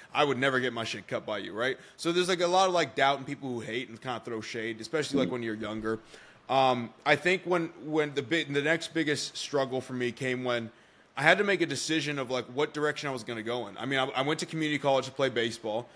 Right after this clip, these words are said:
Speaker 1: That didn't work out, right? Um, and so I was going to community college. I stopped playing baseball, still in school. But I'm like, "I, I don't really want to go to school. I only came here to, like, play baseball. What the fuck am I gonna do with my life?"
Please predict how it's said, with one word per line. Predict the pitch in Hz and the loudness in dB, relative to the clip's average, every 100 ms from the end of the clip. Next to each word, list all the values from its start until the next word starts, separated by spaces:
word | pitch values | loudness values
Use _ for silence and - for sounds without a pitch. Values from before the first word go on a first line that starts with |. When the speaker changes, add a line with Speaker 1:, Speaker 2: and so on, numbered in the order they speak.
| - - - | -20 -14 4
Speaker 1:
That | 139 160 | 6 6
didn't | 151 143 127 | 2 -2 0
work | 127 - | 0 0
out, | 107 104 - | -2 -2 -4
right? | 113 120 120 - - _ - | 0 2 0 -6 -20 _ 0
Um, | 127 123 117 110 - - _ | 2 4 2 -2 -12 -20 _
and | 147 156 | -2 0
so | 143 156 147 | 2 4 4
I | 127 | 4
was | 143 139 | 2 2
going | 170 190 | 0 0
to | |
community | 175 156 151 | 0 -2 -2
college. | 147 139 135 | 0 2 2
I | 127 | 0
stopped | 113 - 147 - | -2 0 0 0
playing | 147 123 | -6 0
baseball, | 127 120 127 | -2 0 -4
still | 120 160 165 | -2 0 0
in | |
school. | 143 - 143 113 92 - - - - | -2 -4 -2 -2 -4 -12 -20 -16 0
But | 147 | 2
I'm | 151 | 2
like, | 143 | 2
"I, | 135 143 | 2 2
I | 135 | 2
don't | 143 180 | 0 2
really | 180 156 | 2 2
want | 139 135 | 0 -2
to | 120 | -2
go | 131 | -2
to | 123 | -2
school. | - 110 | -4 -4
I | |
only | 123 135 | -4 -4
came | 139 139 | -4 -2
here | 131 113 | -2 -4
to, | 127 | -6
like, | 101 - | -6 -4
play | 131 | -4
baseball. | 110 110 110 104 | -2 -2 -2 -4
What | 117 | -4
the | 135 | -2
fuck | 160 | -2
am | 147 | 0
I | 135 | 0
gonna | 120 107 | 0 2
do | 117 | 0
with | 110 | 0
my | 98 | -4
life?" | 80 73 | -8 -10